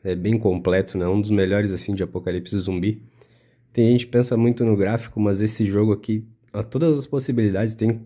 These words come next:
pra fazer nele, sabe? São, são bem legais, deixa o jogo bem divertido. Eu pretendo focar nisso, eu nunca foquei no Zomboid. Gravava, gravava alguns vídeos assim, meio aleatórios, né, do nada ali.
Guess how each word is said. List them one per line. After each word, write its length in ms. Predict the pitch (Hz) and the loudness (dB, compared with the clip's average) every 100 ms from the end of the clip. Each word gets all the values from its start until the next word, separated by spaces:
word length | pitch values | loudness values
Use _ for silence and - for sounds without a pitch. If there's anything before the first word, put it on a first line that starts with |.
| - | -10
pra 120 | 101 | -8
fazer 360 | 95 98 92 107 | -4 -2 4 4
nele, 320 | 95 104 107 | 6 4 2
sabe? 340 | - 85 87 - _ _ _ _ _ _ | -2 -4 -4 -10 _ _ _ _ _ _
São, 520 | - - 101 101 98 92 | -18 -4 2 2 2 0
são 220 | 104 98 | 0 4
bem 140 | 104 | 4
legais, 440 | 117 95 90 92 - | 4 2 0 -4 -6
deixa 240 | 101 117 | -6 -2
o 40 | |
jogo 220 | 98 98 98 | -2 -2 -2
bem 220 | 98 110 | 2 2
divertido. 640 | 101 95 90 95 87 85 - _ _ | 2 0 -2 -8 -6 -10 -14 _ _
Eu 80 | 104 | -8
pretendo 580 | - 110 127 127 120 104 | -2 0 4 4 6 4
focar 380 | - 101 117 110 | 0 -4 0 0
nisso, 260 | 101 - | 0 -2
eu 40 | 98 | -2
nunca 260 | 123 143 117 | -2 -2 -2
foquei 420 | - 110 117 113 | -2 -4 0 2
no 100 | 101 | 4
Zomboid. 580 | 98 90 90 107 101 - _ _ _ - | 2 0 0 0 0 -8 _ _ _ -2
Gravava, 440 | 104 117 110 113 - 117 | 2 4 2 -2 -6 -6
gravava 320 | 120 131 131 | 0 2 4
alguns 280 | 120 117 101 | 4 2 2
vídeos 280 | 107 104 | 0 0
assim, 680 | 95 - 101 104 98 90 85 - _ _ _ _ | -4 -4 -2 0 0 -2 -6 -12 _ _ _ _
meio 140 | 120 | -2
aleatórios, 520 | 127 107 - 101 117 98 | 2 2 0 0 0 0
né, 120 | 95 | -2
do 140 | 87 | -2
nada 260 | 90 104 98 | -4 -2 -4
ali. 260 | 87 107 | -4 -6